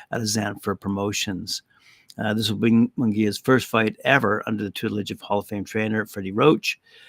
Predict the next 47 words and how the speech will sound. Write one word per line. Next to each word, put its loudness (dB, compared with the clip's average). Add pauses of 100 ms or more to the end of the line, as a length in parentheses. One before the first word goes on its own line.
(200)
as 4
the -4
two -2
wrapped -2
up -6
camp -6
for -10
the -10
first -4
time -2
at -2
Roach's -8
gym, 4 (360)
the -12
famed 2
world, -2 (240)
um, -10 (320)
the, -2
the -6
Wild 0
Card -2
Boxing -2
Gym -4
in, -6
uh, -6
Hollywood, 0
California. 0 (560)
"I 2
feel 4
good. 8 (360)
I -6
have -6
a -6
good -8
camp. 2
I'm 0
ready 6
and 0
prepared. 4
I've -16
worked -2
hard 4
for -6
this -8
preparation. -2
I'm -2
very 0